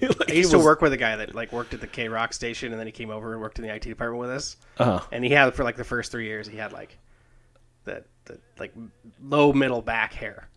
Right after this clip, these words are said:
Speaker 1: Right. But then, but then someday it just, like, you know, it just, you're just tired of it.
Speaker 2: Yeah.
Speaker 1: You know what I mean? And, you know, it's hard to manage whatever, and you just walk in and you just have 'em cut it all off.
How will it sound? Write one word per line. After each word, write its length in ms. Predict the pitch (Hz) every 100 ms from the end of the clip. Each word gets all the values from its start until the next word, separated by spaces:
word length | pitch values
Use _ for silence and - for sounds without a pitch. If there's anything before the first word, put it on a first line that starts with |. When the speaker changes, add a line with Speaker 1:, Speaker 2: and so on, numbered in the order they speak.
| -
Speaker 1:
Right. 260 | 117 - - _
But 120 | 147 156
then, 320 | 196 165 156
but 220 | 143 160
then 120 | 180 165
someday 600 | - 214 180 147 139 113
it 60 |
just, 240 | 123 120 123
like, 320 | 104 - - _
you 140 | 180
know, 140 | 160 127
it 60 |
just, 360 | 135 170 - -
you're 140 | 151
just 180 | 151 123
tired 400 | - 143 139 113
of 100 | 101
it. 220 | 101 92 _ -
Speaker 2:
Yeah. 120 | 117
Speaker 1:
You 80 | 123
know 80 | 107
what 60 | 107
I 40 |
mean? 240 | 110 107
And, 360 | 101 107 101 -
you 140 | 120 104
know, 120 | 95
it's 120 | 98
hard 200 | 151 135
to 80 | 127
manage 440 | 101 117 120 113 113
whatever, 260 | 107 101
and 100 | 107
you 100 | 101
just 200 | 92 -
walk 300 | 120 104 -
in 100 | 107
and 200 | 92 95
you 100 | 92
just 220 | 85 - -
have 160 | 82
'em 100 | 73
cut 220 | - 85
it 60 | 73
all 180 | 58 -
off. 320 | 50 -